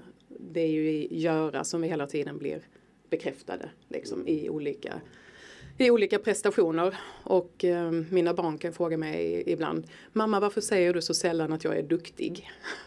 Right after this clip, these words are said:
Speaker 2: Mm.
Speaker 1: Mm. Eh, och det är klart att jag säger det ibland,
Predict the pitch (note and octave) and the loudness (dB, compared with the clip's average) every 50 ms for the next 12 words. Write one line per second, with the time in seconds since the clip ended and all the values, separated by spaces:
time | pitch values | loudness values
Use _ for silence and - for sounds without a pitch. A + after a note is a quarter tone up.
0 | - - - - - - - - - - - - F3 F3+ F3+ G3+ G3+ - - - | -18 -20 -18 -18 -18 -16 -12 -10 -10 -6 0 4 4 4 4 4 0 -4 -12 -20
1 | - - - - - - - - - - - - F#3 F#3 F3+ E3+ E3+ E3 E3 E3 | -20 -20 -20 -20 -20 -20 -20 -20 -20 -20 -6 -2 0 2 2 2 2 2 2 2
2 | D#3+ E3 - - F#3 F3+ - D3 D3+ F3 E3+ - F#3 F3 - D#3+ - E3 E3 - | 0 0 2 2 2 0 2 0 0 0 2 2 0 2 0 0 -2 -2 0 0
3 | E3 D3+ D3+ D3+ D3+ E3 E3 - - - - _ - E3+ D#3+ D#3 C#3+ D3 F3 G3+ | 0 0 0 0 0 -2 -2 -2 -4 -8 -4 _ 0 2 2 2 2 2 0 -2